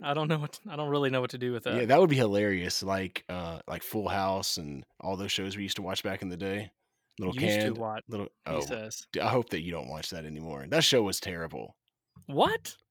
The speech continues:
Speaker 2: Full
Speaker 1: Full
Speaker 2: House was,
Speaker 1: House?
Speaker 2: it was a, it was, dude, when I became a teenager, I, like, w-,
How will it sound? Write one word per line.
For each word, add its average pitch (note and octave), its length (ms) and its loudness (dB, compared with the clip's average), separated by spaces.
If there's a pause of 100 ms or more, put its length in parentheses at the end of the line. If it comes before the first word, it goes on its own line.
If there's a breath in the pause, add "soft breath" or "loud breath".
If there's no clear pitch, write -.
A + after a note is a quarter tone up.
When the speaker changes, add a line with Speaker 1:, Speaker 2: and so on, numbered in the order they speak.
(120)
Speaker 2:
Full F#3 160 2
Speaker 1:
Full G3 100 6
Speaker 2:
House B3 140 6
was, B3+ 120 6
Speaker 1:
House? G4+ 220 0
Speaker 2:
it F3+ 60 4
was F3+ 120 8
a, C#3+ 260 2
it G3+ 60 6
was, G#3 180 6
dude, E3+ 300 10 (300 loud breath)
when C3 140 8
I E3+ 80 12
became F3 580 8 (120)
a A#2+ 240 6
teenager, F2+ 800 2 (640)
I, A2 280 6
like, G#2 260 0
w-, G#2 200 0